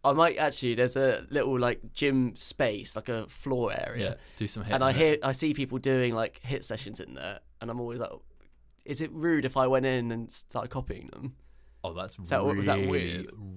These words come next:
Speaker 2: really fucking weird.
Speaker 1: Like, if I was stood at
Speaker 2: Like,
Speaker 1: the back, just
Speaker 2: unbelievably
Speaker 1: or, like,
Speaker 2: weird.
Speaker 1: in the next
Speaker 2: Yeah.
Speaker 1: room, but I can hear what they're doing, so I, like, copy
Speaker 2: Oh,
Speaker 1: it.
Speaker 2: yeah,
Speaker 1: That's, like,
Speaker 2: that's
Speaker 1: that's, like, free personal training.
Speaker 2: That is so weird.
Speaker 1: So you would do
Speaker 2: Like, if
Speaker 1: that?
Speaker 2: I was in the gym, 'cause I do that sometimes. Like, sometimes if I'm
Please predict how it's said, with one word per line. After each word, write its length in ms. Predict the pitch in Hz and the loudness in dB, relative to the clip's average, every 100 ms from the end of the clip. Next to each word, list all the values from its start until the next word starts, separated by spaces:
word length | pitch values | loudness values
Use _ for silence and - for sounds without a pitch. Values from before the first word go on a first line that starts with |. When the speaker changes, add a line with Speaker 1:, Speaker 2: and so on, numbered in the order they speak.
| 95 | -12
Speaker 2:
really 480 | 95 92 87 82 110 | -6 -4 -4 -6 -10
fucking 420 | - - - 107 | -14 -16 -16 -16
weird. 360 | 92 69 65 147 | -14 -14 -10 2
Speaker 1:
Like, 180 | 170 | 2
if 80 | 147 | 6
I 100 | 190 | 8
was 120 | 190 185 | 8 8
stood 140 | 233 | 4
at 40 | |
Speaker 2:
Like, 120 | 226 202 | 6 8
Speaker 1:
the 60 | 208 | 8
back, 160 | 190 | 6
just 280 | 185 170 131 | 8 6 6
Speaker 2:
unbelievably 680 | 127 131 123 117 98 87 190 | 6 6 8 4 2 0 4
Speaker 1:
or, 60 | |
like, 200 | 190 196 | 8 8
Speaker 2:
weird. 120 | 170 190 | 6 0
Speaker 1:
in 60 | |
the 80 | 196 | 2
next 320 | 196 190 - | 6 6 6
Speaker 2:
Yeah. 80 | 170 | 6
Speaker 1:
room, 140 | 180 | 8
but 60 | 147 | 8
I 60 | 143 | 6
can 120 | 151 | 4
hear 280 | 123 160 165 | 8 12 12
what 100 | 156 | 12
they're 120 | 151 | 8
doing, 340 | 139 165 139 131 | 10 10 10 4
so 140 | 147 | 6
I, 140 | 143 | 6
like, 320 | 143 143 - - | 6 4 0 -4
copy 340 | - 107 - - | -2 0 -2 -6
Speaker 2:
Oh, 60 | |
Speaker 1:
it. 80 | - | -10
Speaker 2:
yeah, 300 | - 117 95 | -10 -4 -2
Speaker 1:
That's, 140 | 165 - | -2 -2
like, 100 | - | 0
Speaker 2:
that's 100 | 196 | 2
Speaker 1:
that's, 100 | 196 | 4
like, 160 | 185 | 4
free 320 | - - 165 | 2 2 2
personal 440 | 156 156 139 - 131 | 4 2 2 0 -4
training. 400 | - 175 151 - | 0 0 0 -6
Speaker 2:
That 260 | 117 104 - | -4 -4 -2
is 320 | 104 90 - - - | -6 -6 -10 -20 -20
so 440 | - - 107 92 | -16 -8 -4 -4
weird. 440 | 87 82 62 55 - - | -4 -8 -10 -14 -20 -16
Speaker 1:
So 140 | - 160 | -6 -4
you 240 | 139 156 | 0 -2
would 160 | 123 120 | -2 -2
do 60 | 120 | 0
Speaker 2:
Like, 100 | 131 | 4
if 40 | |
Speaker 1:
that? 60 | 147 | 6
Speaker 2:
I 120 | 160 | 6
was 140 | 170 156 | 6 2
in 120 | 160 | 0
the 80 | 143 | -2
gym, 180 | 135 | -4
'cause 120 | 104 131 | 0 4
I 140 | 175 | 4
do 80 | 127 | 4
that 100 | 101 | -2
sometimes. 360 | 92 98 98 131 | -2 -8 -6 -4
Like, 180 | 120 | -4
sometimes 380 | - 139 131 123 | -4 -2 0 -2
if 100 | 117 | -2
I'm 380 | 127 117 113 113 | 0 2 0 -6